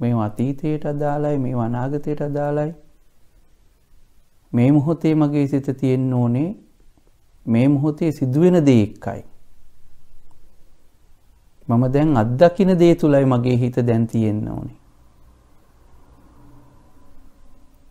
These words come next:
ඔබ හිත පුහුණු කරනවා. වර්තමානයේ පවත්වා ගන්න, මේ මොහොතේ පවත්වා ගන්න.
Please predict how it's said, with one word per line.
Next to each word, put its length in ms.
ඔබ 140
හිත 200
පුහුණු 320
කරනවා. 400
වර්තමානයේ 600
පවත්වා 540
ගන්න, 320
මේ 160
මොහොතේ 380
පවත්වා 560
ගන්න. 300